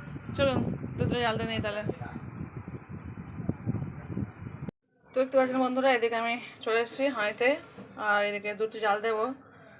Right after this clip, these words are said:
তো চলুন একটা ছেঁকে নিয়ে নিচ্ছি, নিয়ে দুধটা জাল দিয়ে নিই। আজকেও না ছুটির দিন না, একটু বেলায় ঘুম থেকে উঠেছি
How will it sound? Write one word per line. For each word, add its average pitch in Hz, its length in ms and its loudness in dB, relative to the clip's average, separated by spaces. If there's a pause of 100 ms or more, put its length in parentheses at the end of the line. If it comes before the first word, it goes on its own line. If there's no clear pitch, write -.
(220)
তো 220 60 -6
চলুন 226 260 0
একটা 202 260 -2
ছেঁকে 214 340 -6
নিয়ে 214 160 -2
নিচ্ছি, 220 420 0
নিয়ে 208 180 -2
দুধটা 214 240 0
জাল 202 220 0
দিয়ে 214 160 -4
নিই। 294 180 0 (720)
আজকেও 240 340 0
না 277 260 4
ছুটির 262 280 -2
দিন 302 160 4
না, 294 180 2
একটু 220 140 -4
বেলায় 220 240 4
ঘুম 233 180 -8
থেকে 247 140 0
উঠেছি 240 320 -4